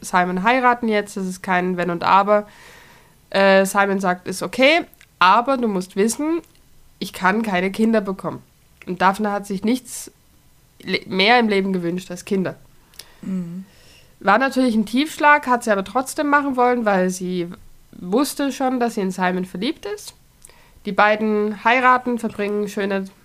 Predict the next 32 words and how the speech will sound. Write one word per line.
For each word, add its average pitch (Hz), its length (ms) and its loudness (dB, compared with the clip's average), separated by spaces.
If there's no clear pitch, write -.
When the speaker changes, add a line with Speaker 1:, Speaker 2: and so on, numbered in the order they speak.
Speaker 1:
Wochen 220 320 2
zusammen 214 580 2
und 190 420 -4
irgendwann 247 540 0
erfährt 202 340 -2
sie 202 100 -12
von 190 220 -6
der 180 140 -2
Hintergrundgeschichte 208 1120 -4
von 226 200 -4
ihm. 311 160 -4
Speaker 2:
Mhm. 202 360 -4
Speaker 1:
Und, 208 760 -2
äh, 185 540 2
die 202 220 -8
ist 196 420 -8
etwas 202 360 -2
kompliziert, 214 580 -2
auch 202 160 -4
sehr, 196 240 -2
sehr 196 200 -4
traurig, 226 640 0
aber 196 180 -2
auf 196 140 -4
jeden 214 260 0
Fall 208 440 2
das, 202 220 2
was 196 160 -6
Daphne 202 260 2
am 190 100 -2
meisten 190 360 2
rausgehört, 202 580 0